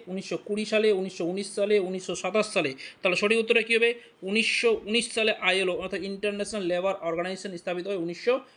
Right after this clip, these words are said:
উনিশ সালে। নেক্সট চোদ্দো নম্বর প্রশ্ন কী আছে? একটি পেশাগত রোগ হলো ক্যান্সার, ব্ল্যাকফুট ডিজিজ, সি হচ্ছে ব্ল্যাক ল্যাং, উম, তা ডি নাম্বার হচ্ছে বি, সি উভয়। তো পেশাগত রোগ সঠিক উত্তর হচ্ছে বি ও সি হচ্ছে গিয়ে উভয়, ক্যান্সার আর হচ্ছে ব্ল্যাকফুট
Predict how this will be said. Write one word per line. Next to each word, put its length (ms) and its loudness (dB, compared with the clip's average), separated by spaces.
উনিশ 260 -4
সালে। 180 -4
নেক্সট 320 -2
চোদ্দো 240 -2
নম্বর 160 -2
প্রশ্ন 280 -4
কী 160 -2
আছে? 240 -2
একটি 240 -4
পেশাগত 500 0
রোগ 220 4
হলো 200 2
ক্যান্সার, 560 -2
ব্ল্যাকফুট 440 0
ডিজিজ, 440 -6
সি 180 -2
হচ্ছে 220 -2
ব্ল্যাক 380 2
ল্যাং, 260 -4
উম, 220 -2
তা 480 2
ডি 120 -4
নাম্বার 200 0
হচ্ছে 160 0
বি, 240 -4
সি 320 -6
উভয়। 280 0
তো 80 -10
পেশাগত 520 2
রোগ 200 6
সঠিক 260 -4
উত্তর 200 -2
হচ্ছে 160 -2
বি 360 -6
ও 100 -4
সি 280 -6
হচ্ছে 280 -2
গিয়ে 180 -2
উভয়, 300 -2
ক্যান্সার 480 -2
আর 100 0
হচ্ছে 160 -4
ব্ল্যাকফুট 520 0